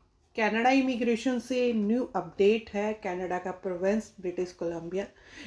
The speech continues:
इन्होंने new announcement for international students के लिए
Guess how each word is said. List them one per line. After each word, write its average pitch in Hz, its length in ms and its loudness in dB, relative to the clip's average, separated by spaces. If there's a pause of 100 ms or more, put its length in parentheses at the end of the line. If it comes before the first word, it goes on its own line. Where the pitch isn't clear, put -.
(160)
इन्होंने 254 480 0
new 240 400 4
announcement 214 640 2 (120)
for 214 120 4 (100)
international 208 800 -4
students 233 460 2
के 202 180 0
लिए 175 280 -4